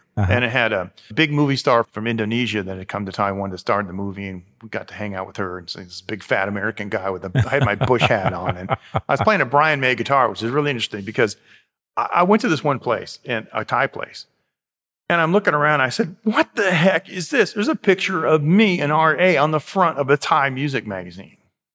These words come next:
Speaker 1: Sweet.
Speaker 2: Yeah. And I'm like, "What's going on?" I got my Bush hat on, man. So I know I would have taken that thing off. I was just, you know, I was wearing my shades. I was having a good time. I had a couple drinks and I was, and I'm playing this Brian May guitar, you know,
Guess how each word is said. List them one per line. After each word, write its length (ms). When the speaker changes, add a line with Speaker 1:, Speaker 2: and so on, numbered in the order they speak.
Speaker 1:
Sweet. 800
Speaker 2:
Yeah. 440
And 100
I'm 140
like, 240
"What's 160
going 260
on?" 140
I 60
got 120
my 120
Bush 260
hat 240
on, 140
man. 100
So 140
I 60
know 140
I 80
would 140
have 80
taken 300
that 120
thing 160
off. 120
I 20
was 140
just, 160
you 460
know, 60
I 120
was 100
wearing 240
my 160
shades. 440
I 40
was 80
having 180
a 60
good 180
time. 320
I 120
had 160
a 40
couple 320
drinks 360
and 100
I 40
was, 260
and 80
I'm 140
playing 360
this 120
Brian 640
May 220
guitar, 420
you 120
know, 240